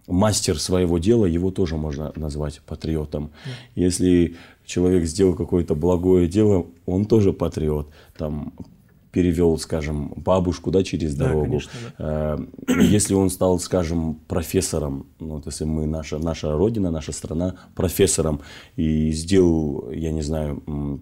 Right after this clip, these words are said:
Speaker 1: какие-то, м, достижения у него в жизни, да, произошли, он тоже патриот своей страны, так как он, э, внёс какую-то лепту, да, скажем так.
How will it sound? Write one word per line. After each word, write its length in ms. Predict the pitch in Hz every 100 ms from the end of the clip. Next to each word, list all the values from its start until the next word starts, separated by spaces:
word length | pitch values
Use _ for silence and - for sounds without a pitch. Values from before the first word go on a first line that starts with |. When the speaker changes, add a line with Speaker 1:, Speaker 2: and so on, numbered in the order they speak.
| -
Speaker 1:
какие-то, 600 | 71 87 76 78 69 67 - -
м, 400 | 71 71 69 69 _ _ - -
достижения 600 | 85 82 - 85 147 135
у 80 | 101
него 180 | 90 82
в 40 |
жизни, 320 | 82 87 85
да, 160 | 80 92
произошли, 400 | 87 82 78 85
он 80 | 82
тоже 220 | 131 127
патриот 500 | - 98 85 85 76
своей 280 | - 78 76
страны, 380 | 73 73 82 110
так 200 | 117 78
как 200 | - -
он, 180 | 78 71 - - -
э, 600 | - 76 73 71 67 69 - - - - - - -
внёс 460 | 92 73 98 95
какую-то 340 | - - 87 85
лепту, 640 | 92 110 110 - 78 76 - - -
да, 200 | 98 123
скажем 380 | - 78 76
так. 160 | - 78